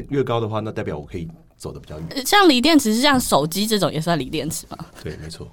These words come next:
Speaker 2: 所以其实是同一种原料。
Speaker 1: 其实锂电池用在的应用很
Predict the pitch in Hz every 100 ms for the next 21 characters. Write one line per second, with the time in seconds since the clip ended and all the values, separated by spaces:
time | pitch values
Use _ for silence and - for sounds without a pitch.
0 | _ - 254 214 - 208 196 180 180 -
1 | 226 220 220 - 190 156 - 190 185 104
2 | 139 131 143 160 - 139 175 180 165 -
3 | 104 139 196 131 - 90 90 107 104 101
4 | 92 87 107 101 90 80